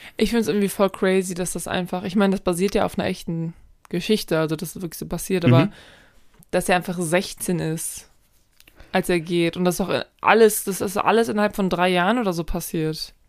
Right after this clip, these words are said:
Speaker 2: Äh, ja. Ja, ich glaub, es sind irgendwie vier oder
Speaker 1: Also am
Speaker 2: fünf
Speaker 1: Anfang
Speaker 2: Jahre
Speaker 1: sagen
Speaker 2: oder
Speaker 1: die
Speaker 2: so.
Speaker 1: irgendwie, haben die ja diese Game Show,
Speaker 2: Mhm.
Speaker 1: wo ich mich auch gefragt hab, gibt's sowas wirklich?
Speaker 2: Ja,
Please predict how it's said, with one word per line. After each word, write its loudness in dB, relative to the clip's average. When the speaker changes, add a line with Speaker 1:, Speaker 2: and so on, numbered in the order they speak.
Speaker 2:
Äh, 6
ja. 6
Ja, 4
ich -2
glaub, 2
es -8
sind 4
irgendwie 0
vier -2
oder -6
Speaker 1:
Also 0
am 2
Speaker 2:
fünf 2
Speaker 1:
Anfang 2
Speaker 2:
Jahre 2
Speaker 1:
sagen 6
Speaker 2:
oder 0
Speaker 1:
die 0
Speaker 2:
so. 0
Speaker 1:
irgendwie, 0
haben 0
die 2
ja 2
diese -4
Game 0
Show, 0
Speaker 2:
Mhm. 2
Speaker 1:
wo -8
ich -6
mich -2
auch -4
gefragt -6
hab, -4
gibt's -12
sowas -6
wirklich? -6
Speaker 2:
Ja, 4